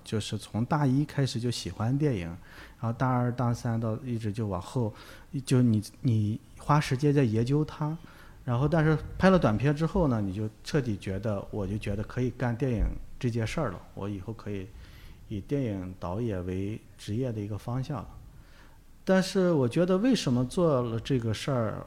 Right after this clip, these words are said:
为什么有这个想法，非要做电影而不是做设计，其实我也挺喜欢设计的。包括为什么不做文学的东西呢？我觉得是，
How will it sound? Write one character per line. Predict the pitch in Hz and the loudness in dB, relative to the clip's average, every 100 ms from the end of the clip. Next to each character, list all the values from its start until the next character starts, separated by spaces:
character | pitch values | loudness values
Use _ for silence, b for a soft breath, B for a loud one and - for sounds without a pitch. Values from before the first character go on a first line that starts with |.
| - - | -16 -12
为 | - 151 165 | -4 0 0
什 | 131 | 2
么 | |
有 | 139 98 | 0 0
这 | 131 | -2
个 | 131 | -2
想 | - 95 127 | -2 -4 -4
法， | 135 101 92 - | -2 -2 -2 -4
非 | - | -2
要 | 147 | -2
做 | 123 135 | 0 0
电 | 165 147 135 | 0 2 2
影 | 92 | 0
而 | 92 - | -2 -4
不 | 101 113 | -4 -2
是 | 127 | -2
做 | 113 135 120 | -2 -2 -2
设 | - 139 | 0 0
计， | 113 104 107 - | 0 -4 -8 -12
其 | - 135 | -4 0
实 | |
我 | 127 107 | 0 0
也 | 131 - | -4 -6
挺 | - 131 | -2 -2
喜 | 131 | -2
欢 | 95 107 | -4 -4
设 | - 127 | -2 -4
计 | - | -6
的。 | - - B B B B B - 107 | -12 -14 B B B B B -16 -6
包 | 127 123 | 0 0
括 | 135 120 | 0 0
为 | 143 | 0
什 | 117 | 0
么 | 110 | -2
不 | 120 | -4
做 | 117 120 | -4 -2
文 | 107 110 | 0 -2
学 | 127 107 | -2 -2
的 | 101 | -4
东 | 98 98 | -4 -6
西 | - 98 | -6 -8
呢？ | 90 101 | -6 -8
我 | 98 | -4
觉 | 123 | 0
得 | 170 | 0
是， | 165 190 | 0 0